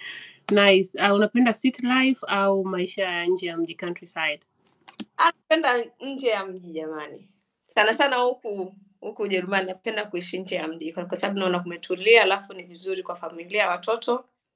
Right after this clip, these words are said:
Speaker 1: Mhm.
Speaker 2: Yeah, mi naona ni nzuri zaidi. Kwa, kwa watoto, I think ni better. Watoto wadogo wadogo ili wacheze, lakini wakishakuwa wakubwa wakubwa, then inakuwa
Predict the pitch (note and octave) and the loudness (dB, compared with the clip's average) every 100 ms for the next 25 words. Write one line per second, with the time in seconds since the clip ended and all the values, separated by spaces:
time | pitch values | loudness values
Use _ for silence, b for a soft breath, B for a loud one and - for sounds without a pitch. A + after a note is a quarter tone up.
0 | _ G3 F#3 F#3+ G#3 _ _ - F#3 F3 | _ -4 -4 -4 -10 _ _ -4 0 0
1 | G3 G#3+ G3+ F#3+ F#3+ F#3 G#3+ G3 F#3 F#3 | -2 -6 -2 0 -2 -4 -4 -4 -2 -2
2 | F3+ F3+ - G3+ G3+ F#3+ F#3+ G3+ G#3 G3+ | -2 -6 -4 -4 -2 -4 -4 -6 -4 -2
3 | F#3 F#3 G3+ G3+ G3 F3 F3+ F#3 G3 G3+ | -2 -6 -14 -14 -18 -14 -12 -10 -8 -10
4 | D4+ _ _ b _ - F#3 A3 G3+ G3 | -14 _ _ b _ -2 2 4 6 4
5 | F#3+ F#3 A3+ G#3+ G#3 G3+ F3+ A3+ A3+ G3 | 4 4 4 4 0 0 -2 -2 -2 -2
6 | G3+ B3+ A#3 - - B3 A#3 A3 G#3 G3+ | -4 -6 -6 -6 -2 0 -2 0 -2 -2
7 | C#4 B3 G#3 G#3+ G#3+ G3 F#3 - F#3+ F#3 | -8 -2 0 0 -4 -6 -12 -8 -4 -4
8 | F#3+ | -6